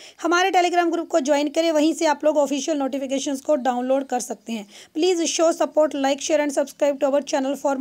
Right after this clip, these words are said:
more videos। सबसे पहले आप लोग सीट्स का डिस्ट्रीब्यूशन चेक कर सकते हैं।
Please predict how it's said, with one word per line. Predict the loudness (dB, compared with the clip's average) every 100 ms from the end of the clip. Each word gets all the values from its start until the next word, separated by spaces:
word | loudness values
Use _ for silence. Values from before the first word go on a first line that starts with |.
| -2
more | -2 -2
videos। | 0 0 -2 -8 -18 _ _ _ _ _ _ -10
सबसे | -2 -2 0
पहले | 0 2 2
आप | 2 2 0
लोग | 0 0
सीट्स | 0 -4 -4
का | -2 -2
डिस्ट्रीब्यूशन | -2 -4 -4 -4 -2 -2
चेक | -2 -4
कर | -4
सकते | -4 -4 -8 -8
हैं। | -8